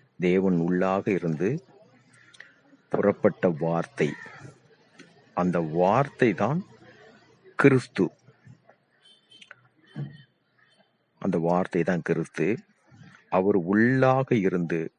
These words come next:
தேவனுக்கு உள்ளாக இருந்து, வார்த்தையான இயேசு கிறிஸ்து வெளிப்படுகிறார். அவர் மூலமாகத்தான் சகலத்திற்கும் ஜீவன் உண்டானது.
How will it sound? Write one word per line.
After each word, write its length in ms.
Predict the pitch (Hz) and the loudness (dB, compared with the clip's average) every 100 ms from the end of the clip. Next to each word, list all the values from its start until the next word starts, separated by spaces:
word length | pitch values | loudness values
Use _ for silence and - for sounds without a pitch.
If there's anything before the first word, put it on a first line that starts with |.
| - 82 | -12 0
தேவனுக்கு 680 | 92 107 120 120 120 - | 2 4 2 2 0 0
உள்ளாக 440 | 85 85 90 92 90 | -4 -4 -2 -2 -2
இருந்து, 420 | 80 80 78 85 95 160 _ _ _ _ _ _ _ _ _ _ _ _ _ _ _ _ - - - - - | -4 -4 -6 -4 -4 -6 _ _ _ _ _ _ _ _ _ _ _ _ _ _ _ _ -20 -20 -20 -20 -8
வார்த்தையான 880 | 92 95 101 104 - 104 104 113 110 | 0 4 2 0 0 2 2 2 0
இயேசு 360 | 85 90 - | 0 -2 -2
கிறிஸ்து 400 | 92 90 82 - 104 160 _ - _ _ _ _ _ - - _ 392 _ _ _ _ _ _ _ _ | -2 -4 -4 -6 -8 -8 _ -20 _ _ _ _ _ -20 -20 _ _ _ _ _ _ _ _ _ _
வெளிப்படுகிறார். 840 | 92 98 104 - 80 78 85 113 - _ _ - | 2 4 4 2 -2 -2 -2 -4 -6 _ _ -4
அவர் 360 | 85 92 127 139 | -2 2 0 2
மூலமாகத்தான் 880 | 113 104 98 90 80 - 98 127 160 - _ - - - - | 2 4 2 -2 -4 -4 -4 -4 -8 -14 _ -20 -20 -18 0
சகலத்திற்கும் 1300 | 107 104 101 - - 127 143 139 113 98 - 143 131 | 4 4 2 -8 0 4 4 4 2 0 0 -2 -2
ஜீவன் 520 | - 123 139 131 110 | 2 4 4 2 0
உண்டானது. 560 | 90 90 90 82 73 | -2 0 -2 -4 -8